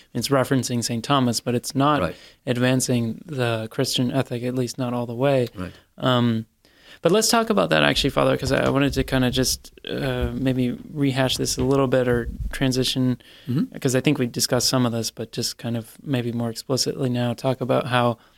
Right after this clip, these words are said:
Speaker 1: um, people like Miss Emba are calling for a mutual self-gift in, in,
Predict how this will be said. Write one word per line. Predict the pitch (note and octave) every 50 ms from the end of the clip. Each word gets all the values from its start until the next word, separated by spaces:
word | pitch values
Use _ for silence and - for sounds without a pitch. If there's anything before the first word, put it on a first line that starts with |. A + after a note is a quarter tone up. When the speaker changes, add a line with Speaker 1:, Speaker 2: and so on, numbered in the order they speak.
| _ _ _ _ _ _ _ _ _ _ _ _ _ _ _ _ _ _ - - _ _ _ _
Speaker 1:
um, | E3+ C#3+ C3+ C3 B2+ B2 A#2+ A#2+ A#2 A#2 A2+ A2+ - - - _ _ _ _ _ _ _ _ _ _ _ _ _ _ _ _ _ _ _ -
people | - F3 E3+ - D#3
like | C#3+ C3 B2 -
Miss | C#3 C3 - -
Emba | C#3 C3 B2 B2 B2 A#2+ -
are | - C3+
calling | - - - C#3 C#3 C3 C3 B2+ B2+
for | - - C3+ B2+ B2 B2 A#2+ A#2+ A#2 A2+ - _ _ _ _ _ _ _ _ _ _ _ _ C4
a | D3 C3+ B2+ B2 B2 A#2+ A#2 A#2+ A#2 A#2 A#2 A2+ A2+ _ _ _ _ _ _ _ _ _ _ _ _ _ _ _ _ _ _ _ _ _ _ _ _ _ _ _ _ _ _ _ _ _ _ - - _ _ _ _ _ _ -
mutual | - D#3 D#3 D#3 D#3 D3+ D3+ D3+ D3+ D3+ C#3 C#3 B2+
self-gift | - - C#3 B2+ A#2 - - C3 B2 - - -
in, | - - C#3 C3 B2 A#2+ A#2+ A#2 A2+ -
in, | - C3+ B2 A#2+ A#2 A#2 A#2 - -